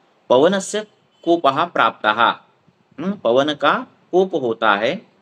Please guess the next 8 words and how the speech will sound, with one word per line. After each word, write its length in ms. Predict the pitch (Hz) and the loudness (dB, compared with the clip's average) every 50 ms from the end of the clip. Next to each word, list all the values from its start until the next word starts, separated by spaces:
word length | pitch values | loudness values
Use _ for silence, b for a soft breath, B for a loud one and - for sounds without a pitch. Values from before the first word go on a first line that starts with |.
| _ _ _ _ _ _ _ _ _ _ - | _ _ _ _ _ _ _ _ _ _ -10
सह 300 | - - 185 185 220 233 | -2 0 2 2 2 2
निषिध्यते, 880 | 208 175 - - 208 208 - - 127 123 - 147 143 123 101 - - _ _ _ _ _ _ _ _ _ _ _ _ _ _ _ _ _ - | 0 -2 -4 -4 -6 -6 -4 -4 -6 -4 0 2 2 2 0 -2 -12 _ _ _ _ _ _ _ _ _ _ _ _ _ _ _ _ _ 0
पर 220 | 180 190 220 247 - _ _ _ _ - | 0 2 2 0 -4 _ _ _ _ -6
ये 100 | 156 180 | -6 -6
कोप 320 | 180 - 185 208 220 - | -4 -2 -2 -2 -2 -4
नहीं 280 | 165 147 131 139 180 196 | -6 -4 -2 0 0 0
होना 280 | 180 160 151 143 135 131 | 0 0 0 0 0 0
चाहिए, 360 | - 127 117 113 117 127 | 0 -2 -4 -2 -2 -2